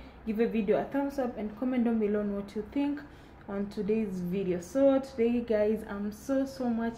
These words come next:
excited, very, very excited, uh, for today's video, and that is because, oh my goodness,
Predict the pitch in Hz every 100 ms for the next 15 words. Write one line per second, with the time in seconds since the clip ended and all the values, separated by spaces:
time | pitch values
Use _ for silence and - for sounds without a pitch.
0 | - 190 190 196 226 226 240 - 220 220
1 | 196 196 196 247 247 240 226 220 220 202
2 | 185 190 214 240 240 277 269 240 - -
3 | - - - - - 190 208 214 208 -
4 | 214 240 240 233 208 202 220 196 190 220
5 | - 190 180 170 - - - 240 240 240
6 | 202 190 190 220 214 202 - 208 190 175
7 | 214 190 196 190 190